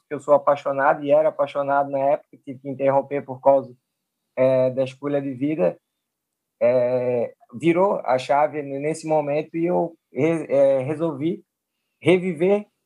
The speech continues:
aquele sonho, né? Então, a partir dali, eu sabia que eu ia tentar realmente ser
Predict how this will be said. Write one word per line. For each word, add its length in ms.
aquele 320
sonho, 400
né? 220
Então, 280
a 180
partir 320
dali, 360
eu 100
sabia 520
que 440
eu 160
ia 160
tentar 340
realmente 500
ser 680